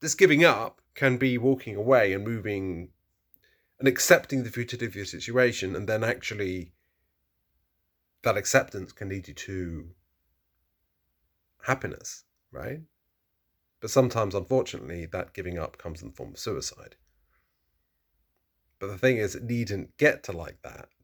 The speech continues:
But the things we grow up with, <laughs> futility, right? And th-, this is something that Teal Swan is saying as well. I, I'm, I'm largely going on what she was saying. We grow up with futility because we're children, we're powerless. Like,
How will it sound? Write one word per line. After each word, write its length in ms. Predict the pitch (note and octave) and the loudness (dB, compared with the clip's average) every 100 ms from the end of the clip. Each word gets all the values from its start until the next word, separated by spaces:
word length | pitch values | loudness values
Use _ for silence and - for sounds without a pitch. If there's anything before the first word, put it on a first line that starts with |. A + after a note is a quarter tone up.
| _ | _
But 260 | F#2 F2 - | -6 -6 -8
the 60 | |
things 260 | - F#2+ - | -12 -12 -10
we 80 | A2+ | -12
grow 380 | - G2 F#2+ A2 | -6 0 2 4
up 280 | F2+ - | 2 -2
with, 340 | E2+ F#2+ E2+ - _ _ _ _ _ _ _ _ _ _ - | -6 -6 -6 -10 _ _ _ _ _ _ _ _ _ _ -20
<laughs> 220 | - _ | -20 _
futility, 800 | - D3 C3+ C#3 B2 F2 B2 D#3+ _ _ _ _ _ - | -2 4 6 6 4 -2 -8 -10 _ _ _ _ _ -4
right? 400 | G2+ G2+ C3+ - | -2 0 -2 -4
And 120 | A2+ G#2+ | -10 -10
th-, 120 | G2+ | -6
this 180 | A#2 A2 | -6 -4
is 120 | G2+ | -6
something 280 | - G#2 F2 | -4 -4 -6
that 120 | - | -8
Teal 140 | G2 | -10
Swan 180 | - C#2 | -8 -10
is 120 | C2+ | -10
saying 180 | - - | -14 -18
as 120 | - | -20
well. 160 | - - _ | -20 -20 _
I, 320 | - - - | -18 -16 -12
I'm, 100 | G2+ | -10
I'm 200 | G2+ F2+ - - | -10 -10 -14 -4
largely 380 | A2 G2+ D2+ E2 | -2 -2 -4 -12
going 220 | F2+ F2 | -10 -10
on 60 | D2+ | -8
what 100 | F#2+ | -2
she 80 | |
was 100 | B2+ | -2
saying. 140 | - - - - | -2 -12 -10 0
We 100 | E3 | 10
grow 200 | G3 E3 | 12 10
up 80 | D3+ | 8
with 220 | D3 - _ _ _ _ _ | 2 2 _ _ _ _ _
futility 960 | - C3 - F3 F#3 F3+ G2+ F#2 B2 E3 _ _ _ _ _ _ | -10 -8 2 8 8 6 0 -6 -8 -14 _ _ _ _ _ _
because 220 | - D3+ | -6 -2
we're 80 | G3 | 4
children, 320 | C4+ B3 A#2 | 6 6 4
we're 80 | B2+ | 4
powerless. 420 | F#3+ B2+ D#2 - | 6 6 2 -6
Like, 120 | F#2+ | -12